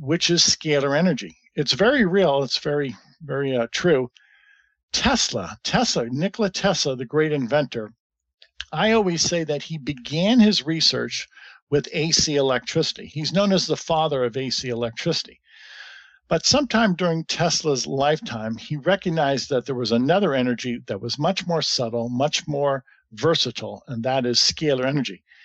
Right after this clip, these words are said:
And the latter part of Tesla's career was devoted almost exclusively to scalar energy. Now, pursuant to that,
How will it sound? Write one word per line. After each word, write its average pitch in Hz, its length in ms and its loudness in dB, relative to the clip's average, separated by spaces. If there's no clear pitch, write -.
And 151 140 2
the 147 80 4
latter 170 540 0
part 190 340 -2
of - 120 -4
Tesla's - 480 -2
career 123 500 0
was 123 240 -6
devoted 143 480 2
almost 139 420 0
exclusively 156 1040 0
to 131 120 -6
scalar 143 560 2
energy. 170 400 0
Now, 151 280 2
pursuant 226 560 4
to 143 140 0
that, 123 320 2